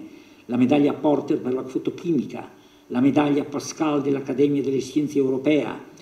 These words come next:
il premio Galileo per la divulgazione scientifica, le lauree honoris causa dell'Università di Friburgo e di Shanghai, l'Archiginnasio d'Oro della città di Bologna,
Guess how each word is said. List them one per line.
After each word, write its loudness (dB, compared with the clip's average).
il -4
premio 4
Galileo 4
per -4
la -2
divulgazione -2
scientifica, -6
le 4
lauree 6
honoris 0
causa 2
dell'Università -2
di -6
Friburgo 6
e -4
di 0
Shanghai, 0
l'Archiginnasio 4
d'Oro 6
della 2
città -2
di -2
Bologna, 8